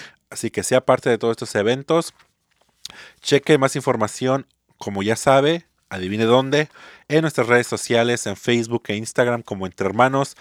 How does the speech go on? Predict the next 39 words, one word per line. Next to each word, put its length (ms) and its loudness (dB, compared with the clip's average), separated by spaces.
Seattle. 600 2
Eh, 200 0
no 80 -4
se 140 -6
pierda 260 0
también, 540 -6
eh, 260 -4
de 120 -6
nuestros 360 -10
TikToks. 600 0
Ahí 380 0
si 200 -4
vamos, 320 2
vamos 180 2
a 20 -6
estar 240 -2
subiendo 480 -4
por 160 -2
ahí 100 -2
un 100 -8
TikTok, 440 -4
a 40 -2
lo 80 -4
mejor 380 0
un 140 -6
videíto. 680 -2
Es 140 0
importante 420 0
que 100 -6
nos 200 -8
ayuden 240 0
a 40 0
llegar 440 2
en 60 -12
nuestro 260 -8
TikTok 480 0
a 100 -4
mil 340 -2
suscriptores, 1040 0